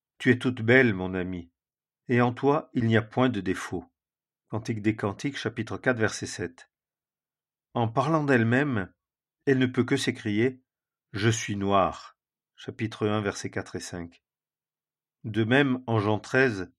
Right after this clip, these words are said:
le Seigneur Jésus regarde ses disciples et leur dit, « Vous êtes nets », quoique quelques heures après,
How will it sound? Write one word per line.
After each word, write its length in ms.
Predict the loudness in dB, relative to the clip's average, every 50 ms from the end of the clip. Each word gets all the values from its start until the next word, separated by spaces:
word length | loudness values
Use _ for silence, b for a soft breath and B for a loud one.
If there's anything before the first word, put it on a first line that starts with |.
| _ _ _ _ _ _ _ _ _
le 100 | -2 -2
Seigneur 340 | 0 0 2 2 2 2 2
Jésus 300 | 2 0 -2 0 0 0
regarde 340 | 0 0 2 2 2 2 0
ses 180 | -2 -2 -2 -2
disciples 480 | -2 -2 -6 -6 -6 -8 -4 0 2
et 60 | 2
leur 180 | 4 2 2 0
dit, « 280 | -2 -4 -6 -6 -8 _ _ _ _ _ _ _ _ _ _ -8
Vous 300 | -4 -2 0 2 2 2
êtes 220 | 2 0 -2 -8
nets », 460 | -4 0 2 2 2 0 -6 -20 -20 _ _ _ _ _ _ _ _ _ _ _ _ _ _
quoique 280 | 0 0 0 0 -2 -6
quelques 440 | -2 0 0 0 0 -2 -2 0 -2
heures 80 | -2
après, 420 | -2 -4 -6 -8 -6 -6 -6 -6